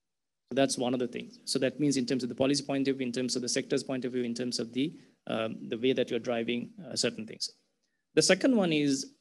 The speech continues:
um, under Etchi, um, he created a cabinet subcommittee to address every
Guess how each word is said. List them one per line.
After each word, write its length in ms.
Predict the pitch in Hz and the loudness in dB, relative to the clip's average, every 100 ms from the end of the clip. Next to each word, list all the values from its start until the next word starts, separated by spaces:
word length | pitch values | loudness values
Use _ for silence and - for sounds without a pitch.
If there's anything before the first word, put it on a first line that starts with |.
| - | -6
um, 340 | 127 123 120 - _ _ - | -4 -2 -2 -6 _ _ -6
under 220 | 151 139 | -2 0
Etchi, 580 | 143 143 - 123 123 - - _ _ - | 0 -2 -2 0 0 -4 -14 _ _ -12
um, 340 | - 120 139 - _ _ | -8 -6 -8 -14 _ _
he 140 | 156 | -4
created 440 | 151 160 160 156 139 | 0 0 2 2 -2
a 60 | |
cabinet 420 | - 131 127 127 | 0 -2 0 0
subcommittee 640 | - 123 120 117 113 - _ _ _ _ _ _ - | 0 0 -2 -8 -8 -14 _ _ _ _ _ _ -10
to 100 | - | -4
address 680 | 143 139 147 151 147 - - - _ _ - | 0 0 2 4 4 4 -6 -18 _ _ -2
every 760 | 156 151 151 151 160 156 165 | 2 2 -2 0 2 4 2